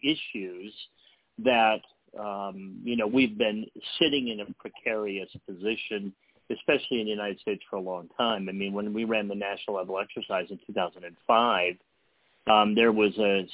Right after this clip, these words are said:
se-, uh, every two year a biennial assessment by the American Association of Engineers to assess our U S critical infrastructure, which is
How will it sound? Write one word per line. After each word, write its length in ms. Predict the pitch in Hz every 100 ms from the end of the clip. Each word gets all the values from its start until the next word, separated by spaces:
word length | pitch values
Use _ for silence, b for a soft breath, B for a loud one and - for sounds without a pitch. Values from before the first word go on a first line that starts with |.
| -
se-, 80 | 151
uh, 300 | 117 107 98 -
every 320 | 113 131 113 -
two 100 | 127
year 300 | 113 104 101
a 40 | 92
biennial 680 | 95 95 101 110 101 90 - _ _ _ _ -
assessment 720 | - - 143 139 - 110 98 -
by 140 | 104
the 120 | 104
American 380 | 101 117 120 110
Association 600 | 98 - 104 110 101 -
of 80 | 92
Engineers 840 | 95 98 92 101 120 113 95 92 - -
to 100 | 101
assess 460 | 92 - 135 135 - - b b b b -
our 160 | 120
U 280 | 113 123 127
S 120 | 107 -
critical 380 | - 120 104 101
infrastructure, 840 | 110 139 - 92 - 90 - 98
which 240 | 92 92
is 100 | -